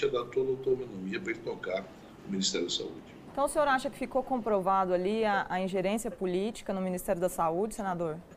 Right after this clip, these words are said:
Speaker 1: Ele mesmo disse isso, que, ah, que ele tinha convidado a doutora Luana, a doutora Luana falou e confirmou.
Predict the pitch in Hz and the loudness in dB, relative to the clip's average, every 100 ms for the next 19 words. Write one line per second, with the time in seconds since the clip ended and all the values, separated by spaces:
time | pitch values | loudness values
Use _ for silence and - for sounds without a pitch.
0 | - - - - - - - - - - | -20 -20 -20 -20 -20 -20 -20 -20 -20 -20
1 | - - - - - - - - - - | -20 -20 -20 -20 -20 -20 -20 -20 -20 -18
2 | - - - - - - - - - - | -20 -20 -18 -18 -18 -20 -20 -20 -20 -20
3 | - - 156 202 220 226 233 202 208 - | -20 -2 4 6 8 8 8 8 8 6
4 | 160 170 170 - 135 113 113 95 90 - | 6 6 6 2 0 4 4 2 0 -10
5 | - - - - - - 101 104 104 98 | -20 -20 -20 -20 -20 -16 -14 -10 -6 -4
6 | 98 92 92 90 85 - - 101 113 123 | 0 2 2 0 -6 -8 2 6 6 8
7 | 139 139 95 92 - - - - - - | 6 8 6 4 0 -10 -18 -18 -18 -18
8 | - - - 127 117 117 113 110 117 110 | -18 -18 0 2 6 6 6 6 4 2
9 | 117 - 131 160 180 165 214 247 - - | -2 2 6 8 8 8 6 2 -4 -14
10 | - - - - 123 - 131 127 123 147 | -20 -20 -12 0 2 4 6 6 6 6
11 | 175 - 214 160 165 - - 208 202 180 | 4 4 6 6 4 -4 2 6 8 8
12 | 160 | 6